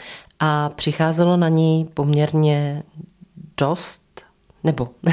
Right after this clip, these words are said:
<laughs> na, na ty poměry, v jakých normálně přicházejí, tak na tenhle to přicházelo poměrně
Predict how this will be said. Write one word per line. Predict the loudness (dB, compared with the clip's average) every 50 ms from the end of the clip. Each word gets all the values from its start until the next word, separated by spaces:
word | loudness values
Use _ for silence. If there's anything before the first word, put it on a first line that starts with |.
| 2 2 2 2 2 0 0
<laughs> | -2 -2 -10 -12 -10 -8 -8 -8 -8 -10 -12 -10 -4
na, | 0 0 2 2 0 -2 -2 -4 -4 -6 -4
na | -2 -2 0 0 0 -2 -2 -4 -2
ty | -2 0
poměry, | 0 2 2 4 4 4 4 2 2
v | 2
jakých | 2 0 0 -4 -2 0
normálně | 0 0 2 0 0 0 0 -2 -2
přicházejí, | -4 -8 -8 -6 -4 -4 -2 0 0 -2 -2
tak | -2 -6 -10 -12 -12 -20 -20 -20 -20 -20 -18 -10 -8
na | -8 -4
tenhle | -2 -2 0 0 0 0
to | -2 -4
přicházelo | -6 -6 -6 -6 -4 -4 -4 -4 -2 -2 -2 -2
poměrně | -2 -4 -6 -4 -2 -2 -2 -2 -2 -4 -6 -8